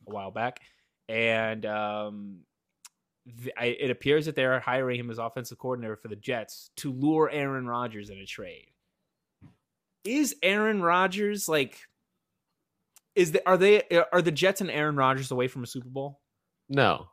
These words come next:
Speaker 2: Uh, the Jets are gonna Jets. That's all this is showing me, that this is just following similar Jet fashion of making poor decisions to hope that it's, like,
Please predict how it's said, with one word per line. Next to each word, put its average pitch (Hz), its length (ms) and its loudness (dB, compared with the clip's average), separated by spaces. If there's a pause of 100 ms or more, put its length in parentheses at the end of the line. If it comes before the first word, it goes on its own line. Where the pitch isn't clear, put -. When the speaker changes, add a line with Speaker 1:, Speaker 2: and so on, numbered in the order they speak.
(180)
Speaker 2:
Uh, 104 400 10
the 113 180 0
Jets 123 440 4
are 131 60 4
gonna 120 220 4
Jets. 98 460 0
That's 107 300 -4
all 117 280 10
this 117 220 -2
is 110 100 -4
showing 98 360 0
me, 87 160 0
that 90 200 -4
this 95 200 -4
is 107 180 -4
just 110 220 -6
following 107 560 0
similar 101 420 -4
Jet 90 460 0
fashion 92 580 2
of 87 100 -8
making 87 380 -4
poor 95 220 -6
decisions 85 640 -4
to 85 140 -6
hope 90 260 -2
that 80 320 0
it's, 85 220 -6
like, 82 360 -4